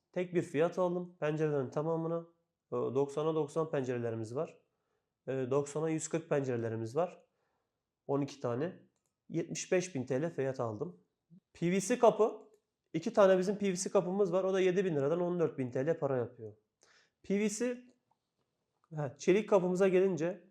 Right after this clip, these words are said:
bir adet çelik kapı on beş bin T L. Bu arada çelik kapı videomuzu izlediniz mi? Burada izleyebilirsiniz. Amerikan kapı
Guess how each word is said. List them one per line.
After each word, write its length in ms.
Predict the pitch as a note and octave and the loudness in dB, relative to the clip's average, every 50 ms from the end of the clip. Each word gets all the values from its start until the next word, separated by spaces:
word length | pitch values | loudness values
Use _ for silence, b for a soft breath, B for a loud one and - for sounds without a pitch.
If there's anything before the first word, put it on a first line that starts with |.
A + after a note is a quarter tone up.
| _ - | _ -4
bir 140 | E3+ G3 G3 | 0 4 4
adet 280 | F#3 E3 D3+ B2+ - | 6 4 4 2 0
çelik 280 | - D#3 D#3 F#3+ F#3+ - | -2 0 0 0 2 2
kapı 440 | F#3+ E3+ - - E3 F3 - - - _ _ _ _ | 2 2 2 0 -2 -4 -4 -6 -14 _ _ _ _
on 260 | - - E3+ E3+ D#3 C3+ | -6 -4 -4 -2 -2 -2
beş 200 | A#2+ - - - | -2 -4 -6 -10
bin 120 | B2 A#2 | -10 -8
T 160 | B2 B2 A#2+ | -8 -6 -6
L. 180 | C#3+ D#3 D#3+ D3+ | -6 -6 -2 0
Bu 80 | D#3+ | 2
arada 380 | F3 F3+ E3+ D#3 C3+ A#2 - - | 4 4 4 4 2 0 -2 -6
çelik 260 | - - C#3+ D#3+ D#3+ - | -6 -4 -4 -4 -2 -2
kapı 240 | F3+ D#3 D#3+ D#3 | -2 -2 0 -2
videomuzu 380 | D#3 D#3 D3+ E3 D#3 D#3 D3+ D#3 | -2 0 0 0 0 0 -2 -4
izlediniz 420 | E3+ D#3+ F3+ F3+ G#3 A3 F3+ B2 | -2 -2 -2 -2 -2 -4 -6 -8
mi? 160 | A#2 A#2+ D3+ - _ _ _ _ _ _ _ _ _ _ _ _ _ _ _ _ _ _ _ _ _ - _ _ _ _ _ | -8 -10 -12 -14 _ _ _ _ _ _ _ _ _ _ _ _ _ _ _ _ _ _ _ _ _ -20 _ _ _ _ _
Burada 300 | D#3+ F3 E3 C#3 D#3 E3 | -6 -4 -2 0 0 0
izleyebilirsiniz. 880 | D#3+ D#3 C#3 C3 C#3 C#3+ C#3 C3+ C3+ B2+ B2+ - A#2+ B2 B2+ - _ _ _ _ _ _ _ _ _ _ _ _ _ _ _ _ _ _ _ _ _ _ _ _ _ _ _ _ _ _ _ _ _ _ _ _ _ _ _ _ _ | -2 -4 -6 -2 0 0 0 0 0 -4 -4 -8 -10 -10 -10 -14 _ _ _ _ _ _ _ _ _ _ _ _ _ _ _ _ _ _ _ _ _ _ _ _ _ _ _ _ _ _ _ _ _ _ _ _ _ _ _ _ _
Amerikan 520 | - D3 E3 F3+ F#3+ G3+ G3 A3+ A3 G#3+ G#3+ | 2 4 6 8 6 8 8 6 6 6 6
kapı 380 | G#3+ F#3+ F#3 - E3+ F#3 F#3 | 6 4 4 4 0 0 -2